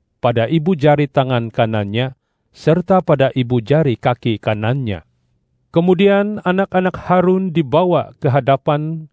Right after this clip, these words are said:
lalu Musa membubuh sebahagian daripada darah itu pada cuping telinga kanan mereka,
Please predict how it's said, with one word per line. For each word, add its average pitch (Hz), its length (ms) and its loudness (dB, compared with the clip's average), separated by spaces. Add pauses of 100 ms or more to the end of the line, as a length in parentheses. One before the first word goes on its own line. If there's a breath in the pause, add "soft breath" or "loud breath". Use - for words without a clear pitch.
lalu 165 360 2
Musa 190 480 0
membubuh 165 720 0
sebahagian 156 720 0
daripada 160 400 0
darah 135 400 2
itu 147 400 -2
pada 123 240 2
cuping 202 520 -4
telinga 170 520 0
kanan 127 360 -4
mereka, 160 560 0